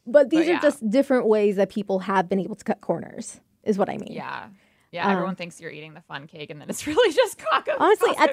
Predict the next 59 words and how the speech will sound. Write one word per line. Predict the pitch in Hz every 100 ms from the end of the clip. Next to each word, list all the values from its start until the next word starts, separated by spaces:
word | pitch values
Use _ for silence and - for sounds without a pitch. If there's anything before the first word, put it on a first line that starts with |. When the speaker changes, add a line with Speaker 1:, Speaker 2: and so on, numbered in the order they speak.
| -
Speaker 2:
cake. | 339
Speaker 1:
at |
that | 440 523
point, | 523 453
Speaker 2:
That's | 339
Speaker 1:
you're | 349
pretty | 466 392 370
Speaker 2:
hilarious. | 262 220
Speaker 1:
drunk | 262 269 240 262
and | 262 262
or | 233
full. | - 214 196 240 330
It | 349 _ _ _ _ _ -
Speaker 2:
That's | 403 392
Speaker 1:
doesn't | 339
really | 330
Speaker 2:
so | 262
Speaker 1:
matter. | 254 302
Speaker 2:
funny, | 220
Speaker 1:
People | 277 330
just | 311 320
want | 302
Speaker 2:
though. |
Speaker 1:
something | 277 285
sweet, | - - 202 247 277
and | 196 247 254 247 240
they | 220
don't, | 262 285 220
they |
don't | 240 226
really | 247
care | 180 - 214
at | 170
that | 175 190
point. | - 127 185
Speaker 2:
Can | 220
you | 233 _
Speaker 1:
That's | 196
Speaker 2:
imagine | 214 214 208
someone | 202 185 190
just, | 190 190
like, | 170 - -
accidentally | 170 - 180 165 175
going | 170 165
in |
the | 160
kitchen | 160 160 - 165
and | 151
seeing | - 107 135
just, | - 180
like, | 156 156
a |
bunch | 160 123 -
of | - -
Costco | 160 180 - 160
cakes | - 180 170
and | 156
being | 156
like, | 156 139